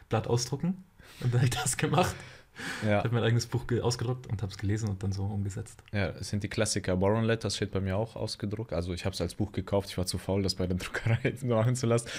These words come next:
Speaker 2: Mittlerweile gibt's das ja auch als gedruckte Version, hab-, steht bei mir auch im Regal. Ich hab sie ehrlich gesagt noch nicht ganz durchgelesen.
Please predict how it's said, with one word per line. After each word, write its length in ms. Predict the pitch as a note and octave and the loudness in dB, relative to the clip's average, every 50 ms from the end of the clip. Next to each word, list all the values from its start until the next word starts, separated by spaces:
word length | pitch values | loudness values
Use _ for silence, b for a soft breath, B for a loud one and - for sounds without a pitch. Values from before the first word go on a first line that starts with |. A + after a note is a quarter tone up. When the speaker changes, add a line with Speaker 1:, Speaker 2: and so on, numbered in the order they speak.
| B B F#2 | B B -4
Speaker 2:
Mittlerweile 440 | - G#2+ G2+ G#2 G2 G#2 G#2 G#2 G#2+ | -2 2 2 4 6 6 6 6 4
gibt's 240 | G#2 A#2 G2+ - - | 4 2 0 2 2
das 160 | G#2+ F#2+ - | 0 2 2
ja 80 | G2 F#2+ | 4 4
auch 100 | F#2+ F#2 | 4 4
als 160 | G2+ F#2 - | 2 0 0
gedruckte 460 | - G2 F#2 A2 A2 - - G#2+ G2+ | -2 -2 0 0 -2 0 0 2 4
Version, 420 | G2+ G2 F#2 F#2 G2+ G#2 A2 A#2 A#2 | 4 4 4 4 4 4 4 4 2
hab-, 180 | G2+ F2+ F2+ | 2 2 0
steht 200 | - - G#2+ G2+ | 0 0 0 0
bei 80 | - G2 | 0 0
mir 120 | F#2+ F#2 | 2 2
auch 120 | F#2 F#2+ G2 | 2 0 0
im 60 | G2 | 0
Regal. 260 | G#2 G#2 G2+ G#2 G#2+ | 0 2 2 2 2
Ich 100 | - - | 2 2
hab 80 | C3+ - | 0 2
sie 100 | - - | 2 2
ehrlich 180 | B2 A#2+ A#2 | 4 4 4
gesagt 180 | - A#2+ G#2+ G#2+ | 2 2 2 4
noch 80 | A2 | 2
nicht 100 | G#2 G2+ | 2 0
ganz 200 | - G2+ G2 - | 0 0 -2 0
durchgelesen. 640 | - A2 G#2+ - - A#2+ A2+ A#2+ B2 A#2 B2+ B2 B2+ | 2 0 0 2 2 2 4 4 4 4 2 0 -2